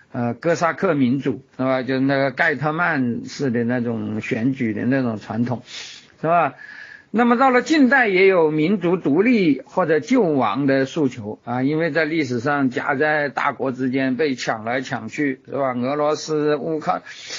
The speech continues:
呃，波兰、土耳其都曾经，呃，要征服他们，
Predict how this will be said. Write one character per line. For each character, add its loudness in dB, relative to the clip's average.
呃， -2
波 2
兰、 0
土 -2
耳 4
其 0
都 -2
曾 -2
经， 0
呃， 0
要 4
征 -2
服 -4
他 -2
们， -4